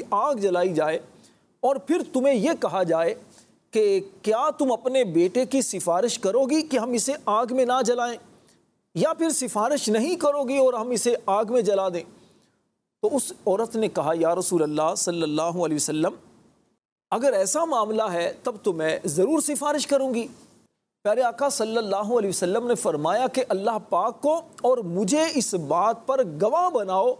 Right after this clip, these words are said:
کہ تم اپنے بیٹے سے راضی ہو چکی ہو۔" اس عورت نے کہا، "یا رسول اللہ صلی اللہ علیہ وسلم، میں اللہ پاک کو اور آپ کو اس بات پر گواہ بناتی ہوں کہ میں اپنے بیٹے سے راضی ہو چکی ہوں،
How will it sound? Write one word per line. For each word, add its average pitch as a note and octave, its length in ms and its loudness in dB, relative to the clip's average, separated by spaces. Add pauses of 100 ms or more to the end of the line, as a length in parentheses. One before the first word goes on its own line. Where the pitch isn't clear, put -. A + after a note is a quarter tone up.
(280)
کہ A#3 200 2
تم E4 180 0
اپنے B3+ 320 2
بیٹے F#3 420 2
سے A#3+ 220 2
راضی F#3 360 0
ہو F#3 100 2
چکی - 340 -6
ہو۔" - 100 -4 (640)
اس A#3+ 140 0
عورت A3 280 0
نے G3 100 0
کہا، E3+ 200 -2
"یا D#3+ 200 2
رسول F3+ 240 -2
اللہ D#3 320 2
صلی F3 220 -2
اللہ D3+ 200 0
علیہ D#3+ 240 -2
وسلم، F#3 380 -2 (420)
میں F#3 400 4
اللہ G#3 240 -2 (220)
پاک G3+ 360 0
کو D4 160 2
اور B3+ 200 -2 (140)
آپ D4 400 0
کو A3 200 2
اس - 220 0
بات E3 520 0
پر C4 160 0
گواہ A#3 380 0
بناتی G#3 500 0
ہوں F3+ 180 2 (400)
کہ G#3+ 160 2
میں F#3 340 2
اپنے A#3+ 360 0
بیٹے F3 420 2
سے A3 240 2
راضی G3 480 0
ہو A3 140 2
چکی F#3+ 340 0
ہوں، E3 120 0